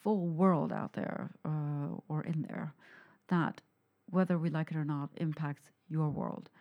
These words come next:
your well-being, your finances, your social status, your sense of fulfillment, of development. It, it, it even impacts your location. I mean, in, in my twenty-five plus years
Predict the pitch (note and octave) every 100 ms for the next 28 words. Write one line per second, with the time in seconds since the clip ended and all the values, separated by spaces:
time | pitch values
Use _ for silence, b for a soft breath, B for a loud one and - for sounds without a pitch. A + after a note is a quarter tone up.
0 | b D3+ E3+ D#3+ D#3 C#3+ C#3+ - - -
1 | E3+ F#3 - D3 C#3 C#3 C#3 D3 C#3 C#3+
2 | E3 D#3+ - - C#3 - - - - -
3 | - B B B B - F3+ G3+ F#3+ F#3
4 | - D#3+ - D#3+ D3+ D3+ D#3 C#3 C#3 D3
5 | D3 - D3 D#3 - D3 - D#3 - -
6 | B B B B B F#3 - G3+ G3+ F3+
7 | D#3+ - - - - E3 D3+ D3 C#3 -
8 | - _ _ _ _ - D#3+ E3+ D#3 D#3
9 | E3 A3 - - - _ _ _ _ _
10 | - D#3 D3 D3+ C#3+ - - D3 - D#3
11 | D#3 D#3 - D#3 D3 D3+ C#3+ - D3 -
12 | D3+ D3